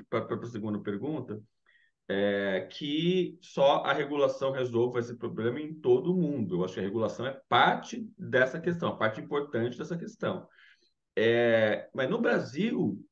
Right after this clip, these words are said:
é, isso tá super abaixo do mínimo. É, e aí vai se naturalizar uma situação e vai, assim,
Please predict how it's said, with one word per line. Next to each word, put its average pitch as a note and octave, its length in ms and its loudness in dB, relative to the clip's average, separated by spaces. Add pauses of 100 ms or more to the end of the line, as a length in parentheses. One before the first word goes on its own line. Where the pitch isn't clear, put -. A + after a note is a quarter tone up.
(400)
é, G#2+ 460 2
isso A3+ 720 -2
tá - 100 0
super - 560 -2
abaixo D3 640 2
do F3 220 4
mínimo. A#3 540 4 (720)
É, G2 880 4
e F#3 100 6
aí G3 220 8
vai A3+ 160 4
se - 100 -6
naturalizar F3+ 600 4
uma F#3+ 100 2
situação F#3 840 0
e F3+ 100 2
vai, F#3 380 4
assim, E3 500 0